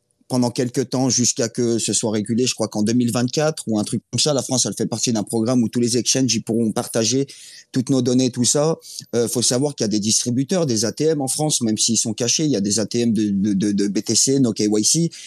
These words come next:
il y a beaucoup de plateformes no K Y C. Aujourd'hui, en fait, il y a encore des, des résistants, il y aura toujours de la résistance, c'est comme ça. Maintenant, euh, je sais pas, euh, sur quel sujet c'était, mais en tous les cas, euh, sachez une chose, c'est que la liberté, elle est encore au bout, elle est, elle est, elle a,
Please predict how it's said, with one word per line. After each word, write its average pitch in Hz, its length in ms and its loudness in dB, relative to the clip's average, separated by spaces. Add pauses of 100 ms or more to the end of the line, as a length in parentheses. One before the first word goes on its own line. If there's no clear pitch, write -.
il - 60 0
y - 20 4
a 113 40 4
beaucoup 113 260 0
de - 40 -4
plateformes 117 380 0
no 110 80 2
K 113 160 -2
Y 113 140 2
C. 156 280 0 (280)
Aujourd'hui, 120 380 0
en 127 100 0
fait, 160 320 -4 (680)
il 147 80 0
y 156 60 2
a 160 60 2
encore 147 340 0
des, 127 120 0
des 120 140 -2
résistants, 113 500 0
il 139 60 2
y 117 60 0
aura 107 140 -2
toujours 135 260 -2
de 123 60 -2
la 113 60 0
résistance, 120 580 0
c'est 107 80 -6
comme 104 180 -2
ça. 123 180 0
Maintenant, 117 380 -2 (880)
euh, 135 320 4
je 123 160 2
sais 127 180 0
pas, 147 300 0
euh, 123 260 2
sur - 240 -2
quel 139 160 -4
sujet 131 360 0
c'était, 135 340 0
mais 123 80 0
en 107 80 0
tous 131 140 -4
les 123 120 0
cas, 127 240 -2
euh, 110 100 0
sachez 120 300 0
une 117 80 0
chose, 139 260 0
c'est 107 100 -2
que 113 120 -4
la 107 280 0
liberté, 107 420 -2
elle 107 160 0
est 101 80 0
encore 98 320 0
au 107 240 2
bout, 107 560 2
elle 101 160 2
est, 104 160 4
elle 104 160 2
est, 104 80 2
elle 101 40 2
a, 110 360 0